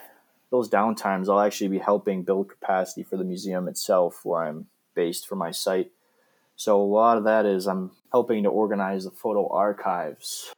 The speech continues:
That's important because these photo archives keep the tribe's stories preserved and easy to find for generations to come.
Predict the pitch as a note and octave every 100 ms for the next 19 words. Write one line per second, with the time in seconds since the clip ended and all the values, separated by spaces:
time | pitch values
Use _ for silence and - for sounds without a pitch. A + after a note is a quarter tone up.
0 | _ A#2+ - B2 - A#2+ A#2+ G#2 G2 G#2+
1 | G2 F#2 - - _ - B2 D#3+ C3 G#2
2 | A2 A2 G2+ G2 - A2 G2+ F#2+ G2+ G2+
3 | F#2 - G2+ G2 F#2 F2+ - - G2+ G2
4 | G#2 G2+ F#2+ F2+ F2+ F2 F2+ - - _
5 | _ - A#2+ A2+ G2 - F#2+ G2 F#2+ D#2+
6 | D#2+ G2 G2 F#2 F#2+ G2 E2 - - F#2
7 | D#2+